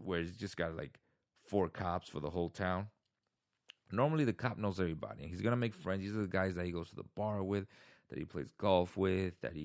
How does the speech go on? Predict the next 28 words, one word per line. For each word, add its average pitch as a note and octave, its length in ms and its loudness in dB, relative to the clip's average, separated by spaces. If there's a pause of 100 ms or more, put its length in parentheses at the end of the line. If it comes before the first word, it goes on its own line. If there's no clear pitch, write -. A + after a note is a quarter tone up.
(100)
you F2 120 -4
know, D2 280 -6 (280)
goes - 200 -4
fishing G2 580 0
with, G2 340 0 (800)
and G#2+ 160 -2
all A2+ 140 4
that E2 160 0
stuff. - 200 -8
These A2+ 200 -8
are, A2+ 60 -8
these G#2+ 220 -4
are G2 100 -2 (120)
good C3 180 2
friends. - 520 -2 (720)
And F2+ 100 -2
that's B2 140 2
the C3 80 -2
problem G#2+ 360 2
with G2 120 -2
these E2 100 -6
small E2 360 0
towns. E2 280 -4
That's G2+ 120 -4
the G#2 120 -2
only F#2+ 160 2
problem. D2+ 320 -2
S-, - 200 -10